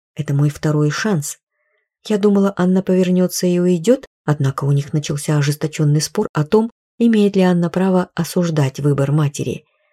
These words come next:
Казалось, обе забыли о моем присутствии. До сих пор Пенни не сказала ничего, что противоречило бы показаниям, которые она дала полиции.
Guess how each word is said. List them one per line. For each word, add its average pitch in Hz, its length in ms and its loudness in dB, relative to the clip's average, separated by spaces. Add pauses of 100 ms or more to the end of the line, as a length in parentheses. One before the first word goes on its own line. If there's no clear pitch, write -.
(140)
Казалось, 147 460 -2
обе 151 240 2
забыли 151 380 0
о 170 120 0
моем 147 300 0
присутствии. 139 840 -8 (640)
До 151 140 0
сих - 280 -4
пор 233 220 0
Пенни 147 360 -2
не 139 160 -2
сказала 135 400 -6
ничего, 147 500 -2
что 165 200 -4
противоречило 147 720 -2
бы 165 120 2
показаниям, 151 680 -2
которые 147 460 0
она 156 160 2
дала 170 260 0
полиции. - 680 -6